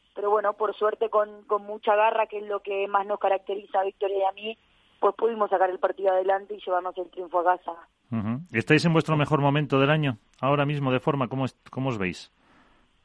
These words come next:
Speaker 1: Yo la verdad que nos veo muy bien, no sé si estamos en nuestro mejor momento, la verdad que, que estamos en un muy buen momento, pero sabemos que podemos dar más, que podemos seguir creciendo,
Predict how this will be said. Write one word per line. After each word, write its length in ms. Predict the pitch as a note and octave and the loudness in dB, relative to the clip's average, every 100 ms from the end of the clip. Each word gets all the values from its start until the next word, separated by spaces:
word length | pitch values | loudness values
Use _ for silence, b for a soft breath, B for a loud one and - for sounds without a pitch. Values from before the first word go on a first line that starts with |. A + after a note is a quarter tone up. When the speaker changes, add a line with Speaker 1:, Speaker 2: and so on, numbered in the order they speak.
| _ _ _ _ _ - | _ _ _ _ _ -2
Speaker 1:
Yo 80 | C#4 | 2
la 120 | D4 | 4
verdad 240 | C4 B3+ B3+ | 2 -2 -2
que 100 | C#4+ | 0
nos 120 | C4 | 2
veo 120 | C4+ | 0
muy 200 | C4+ A3+ | 0 -6
bien, 320 | A3+ B3+ A#3 | -2 0 0
no 120 | A3+ A#3 | -4 -6
sé 120 | C#4 | -8
si 80 | B3+ | -4
estamos 280 | C4 C4 A#3+ | -4 -2 -2
en 60 | |
nuestro 240 | A3 A3 G#3 | -4 -2 -4
mejor 280 | G3+ A3+ | 0 0
momento, 600 | A3 G#3 A3+ G#3+ G3+ F#3 | 0 -2 -4 -4 0 2
la 120 | F#3 F#3+ | 2 2
verdad 320 | G3 G3+ G#3+ | 2 0 0
que, 420 | A3+ A3 G#3+ G#3 - _ _ _ _ _ _ | 0 0 2 0 -4 _ _ _ _ _ _
que 140 | A3 G#3 | -2 0
estamos 320 | - A3+ A3+ | 2 2 0
en 100 | A3+ | -2
un 160 | A#3 A3+ | -4 -4
muy 180 | B3+ B3 | -2 2
buen 200 | A#3+ A#3+ | 0 0
momento, 460 | A#3 A#3+ B3+ C4 | -4 -4 -4 -2
pero 160 | A#3+ G#3+ | -2 -2
sabemos 260 | G#3 A3 - | -2 -4 -4
que 100 | B3 | -2
podemos 340 | A3+ G#3+ G#3 | 0 0 0
dar 140 | F#3+ F#3+ | 0 2
más, 220 | A3 A3+ | 0 0
que 120 | G#3+ | -4
podemos 320 | - G3 G#3 - | 0 0 -2 -4
seguir 220 | G3 G3 | -6 -4
creciendo, 680 | G#3 F#3+ A3+ A3+ A#3 A#3 | -2 -2 -2 -2 2 0